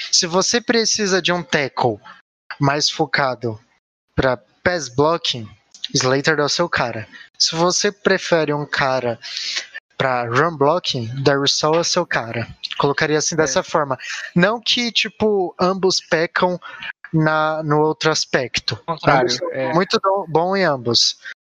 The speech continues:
Speaker 1: Mas, assim, um se sobressai em um e outro se sobressai em outro. Eu acredito
Speaker 2: Tá usando
Speaker 1: dessa
Speaker 2: pra
Speaker 1: forma.
Speaker 2: diferenciar, é, eles, vamos dizer assim. É meio que o que a gente falou sobre o White Davis e o Vera Tucker, é, o que é o ponto forte de um e o ponto forte de outro.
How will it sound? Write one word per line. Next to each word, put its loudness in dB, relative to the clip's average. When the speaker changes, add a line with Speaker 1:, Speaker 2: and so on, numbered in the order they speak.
Speaker 1:
Mas, 2
assim, 0
um 2
se 2
sobressai 2
em 0
um 2
e 4
outro 0
se 2
sobressai 2
em 4
outro. 0
Eu 2
acredito 2
Speaker 2:
Tá 4
usando 2
Speaker 1:
dessa 0
Speaker 2:
pra 0
Speaker 1:
forma. 0
Speaker 2:
diferenciar, 2
é, 2
eles, -8
vamos -8
dizer -6
assim. -8
É -4
meio 2
que -4
o 0
que -2
a 4
gente -2
falou 0
sobre -4
o -4
White 0
Davis -2
e -4
o -4
Vera 2
Tucker, -8
é, -6
o -12
que -4
é 4
o 0
ponto -2
forte 0
de -6
um -6
e -4
o -8
ponto -10
forte -2
de -8
outro. -10